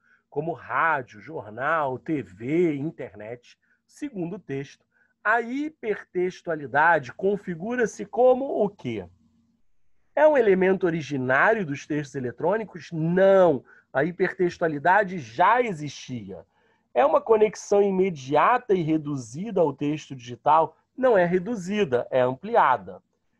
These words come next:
É um novo modo de leitura e de organização da escrita. Aí está a resposta.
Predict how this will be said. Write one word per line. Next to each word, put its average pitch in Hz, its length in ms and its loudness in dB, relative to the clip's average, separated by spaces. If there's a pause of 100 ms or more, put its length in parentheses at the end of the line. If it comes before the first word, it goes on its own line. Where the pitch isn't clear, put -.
(180)
É 233 140 4
um 254 220 0
novo 262 500 4
modo 240 540 2
de 208 160 -10
leitura 220 560 -2
e 254 60 -6
de 202 100 -4
organização 226 640 -2
da 247 80 -12
escrita. 247 520 -10
Aí 262 380 -8
está 269 360 -10
a 277 40 -6
resposta. 226 1040 -4